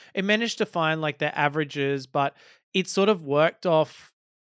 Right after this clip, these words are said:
I don't know, like, their, just their general knowledge of, "Oh, he's a high scoring player. I've found that on the web. I know he's a high scorer, so he'll probably get a high amount of points." It wasn't real statistics based at all. In the end, I had to sort of coax it and say,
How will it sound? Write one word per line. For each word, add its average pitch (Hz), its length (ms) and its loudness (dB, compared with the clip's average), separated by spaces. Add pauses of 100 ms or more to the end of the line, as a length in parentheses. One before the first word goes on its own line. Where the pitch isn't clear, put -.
(340)
I 170 140 2
don't 170 180 2
know, 165 240 0
like, 139 260 -2
their, 151 260 -4
just 151 380 -8
their 156 140 2
general 139 600 -4
knowledge 135 400 -2
of, 131 200 -6
"Oh, 156 160 2
he's 156 220 -2
a 156 80 -2
high 147 160 2
scoring 147 380 -8
player. 165 360 -6 (260)
I've 147 180 -2
found 147 340 -4
that 143 100 -2
on 139 100 -4
the 135 80 -6
web. 131 380 -2
I 139 140 -8
know 139 200 -6
he's 135 180 -10
a 135 40 -8
high 139 160 -2
scorer, 170 260 -4
so 139 140 -6
he'll 139 120 -4
probably 143 440 -4
get 131 160 -6
a 123 80 -6
high 131 200 -6
amount 127 260 -8
of 120 80 -16
points." 147 400 -4 (340)
It 165 140 -4
wasn't 165 400 2 (220)
real 151 260 0
statistics - 640 -10
based 139 500 -6
at 135 100 -6
all. 170 300 2 (300)
In 202 120 2
the 180 160 -2
end, 196 220 0
I 165 80 4
had 156 200 0
to 160 60 -8
sort 165 200 -2
of 135 80 -8
coax 185 340 -2
it 170 80 -4
and 143 140 -10
say, 143 180 -4